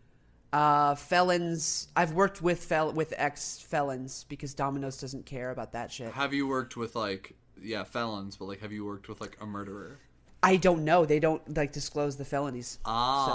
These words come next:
Speaker 1: So I don't
Speaker 2: but
Speaker 1: know
Speaker 2: you've
Speaker 1: what
Speaker 2: never
Speaker 1: the
Speaker 2: looked 'em up? 'Cause the, all that
Speaker 1: <laughs>
Speaker 2: shit's public.
Speaker 1: It sure is. Um, maybe I was scared to look 'em up, <laughs> or I just didn't think about it. <laughs> But, uh,
Speaker 2: Maybe
Speaker 1: like, if
Speaker 2: you
Speaker 1: I, I
Speaker 2: never think, you never think, "Hey, maybe this person is a murderer."
Speaker 1: Yeah, I loo-, I look 'em up and it's just, like,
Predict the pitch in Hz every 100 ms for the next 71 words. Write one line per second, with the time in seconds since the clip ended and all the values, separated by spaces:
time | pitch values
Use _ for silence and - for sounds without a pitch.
0 | 110 - 147 147 143 139 143 143 139 151
1 | 135 135 139 - 139 131 131 131 - -
2 | 160 127 - 131 - 139 156 151 135 131
3 | 784 135 - - 123 110 107 101 - -
4 | - - - 226 220 233 - - 349 330
5 | 220 170 151 - 196 196 190 190 190 180
6 | 226 294 269 - 180 185 190 196 220 214
7 | 214 233 247 - 175 180 175 - 180 170
8 | 160 160 165 165 170 190 - 269 - 294
9 | - - - - - 160 156 151 180 254
10 | 196 202 208 208 208 196 - 202 190 -
11 | - - - 208 240 302 269 240 226 208
12 | 196 151 107 101 127 202 233 185 123 139
13 | 156 - - 123 104 - 101 95 92 92
14 | 95 90 80 69 107 139 165 143 170 190
15 | 202 170 175 180 175 165 160 156 151 -
16 | 143 151 143 -